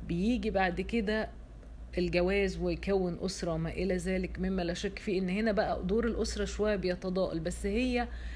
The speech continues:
رمت له المبادئ الأساسية اللي هيمشي عليها.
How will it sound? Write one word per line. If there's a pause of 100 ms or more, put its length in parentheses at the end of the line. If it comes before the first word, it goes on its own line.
(140)
رمت
له
المبادئ
الأساسية
اللي
هيمشي
عليها.